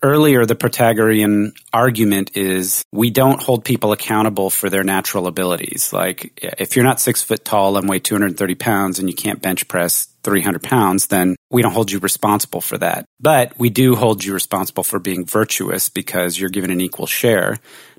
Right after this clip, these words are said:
Now, at the same time, if he's gonna associate virtue with a natural ability, it feels to me like he's undermining that earlier argument, or that this point undermines that. But it also confuses the issue about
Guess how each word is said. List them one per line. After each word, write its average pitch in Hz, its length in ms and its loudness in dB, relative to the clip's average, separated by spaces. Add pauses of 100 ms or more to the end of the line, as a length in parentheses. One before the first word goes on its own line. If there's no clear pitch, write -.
Now, 107 140 2
at 98 80 -2
the 117 60 0
same 113 280 2
time, 107 560 2 (240)
if 110 140 0
he's 117 200 2
gonna 113 200 0
associate 117 640 0
virtue 104 600 0
with 95 200 -2
a 98 60 0
natural 95 400 0
ability, 92 500 2
it - 180 -6
feels 110 340 0
to - 80 -4
me 101 120 2
like 95 180 -2
he's 98 200 -4
undermining 92 680 0 (260)
that 104 320 2 (100)
earlier 104 380 2
argument, 90 560 -2 (240)
or 104 100 0
that 101 280 0
this 107 160 -2
point 98 320 -8
undermines 101 520 -6
that. 90 280 -8 (460)
But 131 140 2
it 123 80 2
also 131 300 2
confuses 127 640 -2
the 107 180 -4
issue 101 280 -4
about 92 520 -4